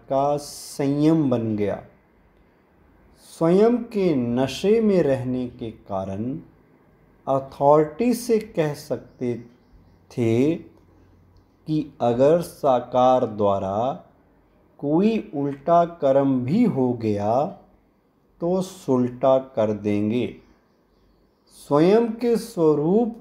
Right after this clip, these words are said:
की स्मृति में रहने से या नशा रहता है कि कोई कर्म उल्टा हो ही नहीं सकता।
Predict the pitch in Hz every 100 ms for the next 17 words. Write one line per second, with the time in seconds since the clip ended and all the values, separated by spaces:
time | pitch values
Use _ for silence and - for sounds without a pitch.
0 | - 240 - - - 165 156 147 143 151
1 | 151 143 135 117 110 110 110 107 104 -
2 | 104 107 127 139 - _ _ _ _ _
3 | _ _ - 120 131 139 123 117 127 -
4 | 202 196 160 123 - 113 113 101 117 143
5 | 165 165 - 160 139 - _ 147 165 220
6 | 254 254 156 120 104 - _ _ _ _
7 | _ _ _ _ 143 147 139 139 - 156
8 | 165 175 143 110 117 127 123 104 160 214
9 | 185 131 135 139 - 120 - _ 117